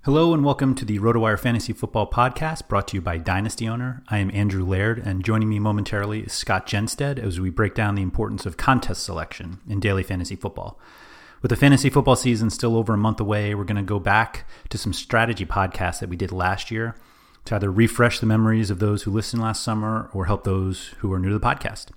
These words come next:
Uh, we went over the basics of D F S football in last week's podcast, and this week, uh, we dive into the different types of contests that are offered by the major D F S sites like DraftKings, FanDuel, and Yahoo,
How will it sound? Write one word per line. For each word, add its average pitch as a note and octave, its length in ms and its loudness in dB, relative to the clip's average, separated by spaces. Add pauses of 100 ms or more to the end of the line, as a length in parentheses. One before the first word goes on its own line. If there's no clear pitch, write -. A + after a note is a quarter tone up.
(520)
Uh, G#2 240 -4
we A2 120 2
went C3 160 6
over C3 100 6
the A2+ 60 8
basics A#2 480 2
of G2 80 -6
D A2+ 100 2
F - 100 0
S G#2+ 140 0
football G#2+ 440 -2
in F#2 180 -2
last A2 280 2
week's F#2 180 -4
podcast, F2 720 -4
and G#2 80 -2
this G#2+ 220 0
week, G#2+ 300 0 (380)
uh, F#2+ 180 -4
we G2 80 0
dive G#2 260 4
into G2+ 140 2
the F#2 80 0
different A2 440 0
types - 320 0
of F#2+ 100 -6
contests F#2 440 -4
that F#2 120 -4
are - 120 -8
offered F#2 320 -2
by F#2 80 -2
the F2 120 -2
major F#2 280 0
D F2+ 160 -4
F E2+ 160 -6
S G2 140 -2
sites F2+ 380 -4
like E2+ 120 -6
DraftKings, F2+ 640 -4
FanDuel, F2 440 -2
and E2+ 100 -4
Yahoo, F2 460 -4